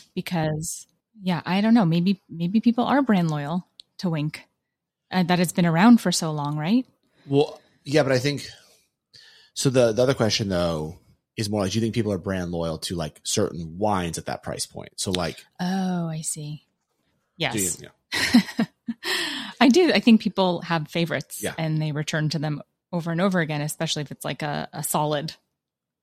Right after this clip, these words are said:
Speaker 1: uh, affordable wine.
Speaker 2: Agreed.
Speaker 1: Mm-hmm.
Speaker 2: And that's what I think that Winc was trying to do, is create those brands.
Speaker 1: Got it, got it.
Speaker 2: Right. So that, you know, maybe,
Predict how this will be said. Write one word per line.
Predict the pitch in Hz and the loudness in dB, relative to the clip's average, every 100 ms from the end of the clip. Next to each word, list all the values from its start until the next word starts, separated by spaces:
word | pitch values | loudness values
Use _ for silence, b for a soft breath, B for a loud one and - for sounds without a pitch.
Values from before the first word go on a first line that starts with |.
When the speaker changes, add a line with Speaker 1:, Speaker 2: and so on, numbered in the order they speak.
| _ | _
Speaker 1:
uh, | 170 147 139 | -6 -4 -4
affordable | - - 170 156 160 147 165 _ _ - | -6 -2 -2 -2 -4 -4 -6 _ _ -8
wine. | 147 151 165 - | -6 -4 -6 -4
Speaker 2:
Agreed. | 107 90 - - | -2 -2 0 4
Speaker 1:
Mm-hmm. | 233 | 6
Speaker 2:
And | 139 139 131 | 6 4 2
that's | 170 | 2
what | 175 | 4
I | 139 | 2
think | 117 98 92 | 2 -2 -4
that | 107 | -4
Winc | 95 95 | -4 -6
was | 95 | -6
trying | 95 | -6
to | 85 | -8
do, | 82 98 | -6 -6
is | 82 | -6
create | - - 101 90 - | -10 -8 -6 -6 -6
those | 107 98 92 90 | -4 -2 -4 -6
brands. | 95 87 87 80 78 82 | -8 -6 -6 -8 -10 -4
Speaker 1:
Got | 160 - | -4 -4
it, | - | -6
got | - - | -16 -16
it. | - - | -18 -10
Speaker 2:
Right. | 104 90 - | -6 -4 -4
So | 107 | -4
that, | 90 80 - | -4 -6 -8
you | 110 | -6
know, | 98 85 76 67 - | -4 -2 -4 -10 -14
maybe, | 101 101 90 87 85 76 65 | -8 -6 -4 -6 -6 -8 -12